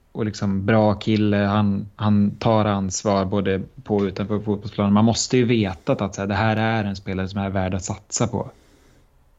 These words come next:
Ehm, det, det känns ju som att Mehmet hade ju verkligen kunnat... Eh, eller med de orden så är det ju inte, ingen risk att knyta upp honom. Det är jättesynd. Eh,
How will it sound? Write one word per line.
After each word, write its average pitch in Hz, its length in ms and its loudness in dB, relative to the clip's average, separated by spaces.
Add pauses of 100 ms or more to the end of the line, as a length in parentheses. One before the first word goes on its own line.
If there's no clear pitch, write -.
Ehm, 101 720 -2 (1200)
det, 110 520 0
det 113 160 -2
känns 104 300 0
ju 107 40 -4
som 101 180 -2
att - 340 -10 (420)
Mehmet 110 520 2
hade 107 260 -2
ju 104 100 2
verkligen 95 320 -4
kunnat... - 500 -10 (840)
Eh, 98 420 -6 (280)
eller 113 160 4
med 113 120 6
de 117 200 4
orden 120 360 4
så 104 120 -4
är 104 120 0
det 101 60 -2
ju 101 160 0
inte, 95 420 -6 (160)
ingen 104 260 2
risk - 440 -4
att 92 140 -6
knyta 98 300 -6
upp 98 220 -6
honom. 95 300 -4 (160)
Det - 120 -4
är 104 460 0
jättesynd. 101 640 0 (920)
Eh, 101 460 -2